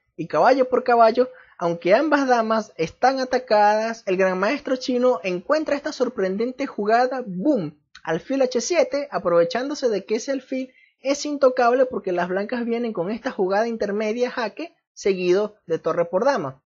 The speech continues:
Es por ese motivo que ese rey tiene que ir a la casilla H ocho y luego de dama E cuatro hay dos piezas atacadas, pero todavía Grischuk encuentra recursos en la posición. Dama C seis, aprovechándose de que este alfil está indefenso, así que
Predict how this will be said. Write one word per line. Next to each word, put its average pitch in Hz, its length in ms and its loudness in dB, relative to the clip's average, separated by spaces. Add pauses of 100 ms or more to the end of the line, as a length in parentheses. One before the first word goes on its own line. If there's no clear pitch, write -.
Es 160 100 -2
por 233 180 0
ese 254 180 -2
motivo 247 520 2
que 185 160 -4
ese 185 200 -2
rey 214 300 0
tiene 220 360 -4
que 196 140 2
ir 214 120 2
a 180 60 4
la 165 80 0
casilla 160 560 -4 (100)
H 262 380 0
ocho 240 440 0 (300)
y 190 120 2
luego 254 260 4
de 226 180 4
dama 269 440 2
E 262 100 -8
cuatro 254 560 4
hay 294 220 2
dos 247 160 6
piezas 214 360 -4
atacadas, 220 680 0 (380)
pero 202 200 2
todavía 202 440 4
Grischuk 254 600 -2
encuentra 208 540 -2
recursos 254 600 -2
en 226 140 -4
la 208 80 0
posición. 254 680 -2 (360)
Dama 262 280 2
C 254 160 0
seis, 240 280 2
aprovechándose 185 760 -2
de 143 140 -4
que 156 80 -4
este - 160 -6
alfil 202 240 -2
está 156 180 -6
indefenso, 247 680 0
así - 240 -6
que - 280 -6